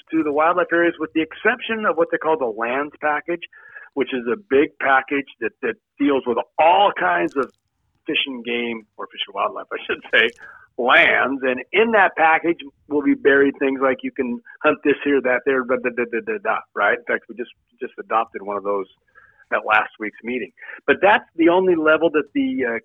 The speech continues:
commission gets involved with. And that package is so massive that very rarely will the commission go in there and, and pull something out. Now, and then,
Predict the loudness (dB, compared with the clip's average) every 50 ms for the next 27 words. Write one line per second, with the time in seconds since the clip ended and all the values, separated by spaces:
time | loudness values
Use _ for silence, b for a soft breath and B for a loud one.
0 | -8 -6 -4 -4 -2 -4 -4 -8 -10 -12 -8 -6 -6 -6 -4 -6 -4 0 2 2
1 | 2 2 2 0 0 2 2 2 2 2 2 2 2 2 2 0 -2 -4 -4 -6
2 | -10 -6 _ 0 0 0 0 -4 -4 0 2 2 2 2 0 -2 -4 -4 -4 -6
3 | -8 _ _ _ _ _ _ _ _ _ _ _ _ _ 0 0 0 0 -2 -8
4 | 0 4 6 6 8 8 6 6 6 4 6 6 6 6 6 6 6 4 4 4
5 | 2 2 0 -2 -4 -4 -4 -2 -2 -2 -4 -4 -4 -2 0 0 0 0 0 0
6 | -2 -2 -2 0 0 0 0 -2 -4 -6 -8 -10 -8 -8 -6 -4 -4 -4 -4 -6
7 | -8 -10 -14 -16 -20 _ _ _ _ -6 -2 -2 -2 -2 -2 _ -6 -6 -6 -8
8 | -10 -6 -4 0 0 0 0 -2 -8 _ _ _ _ _ _ _ _ _ _ _
9 | 2 4 6 6 6 6 6 4 4 4 4 4 2 0 -2 -4 -4 -6 -6 -6
10 | -10 -16 -20 -18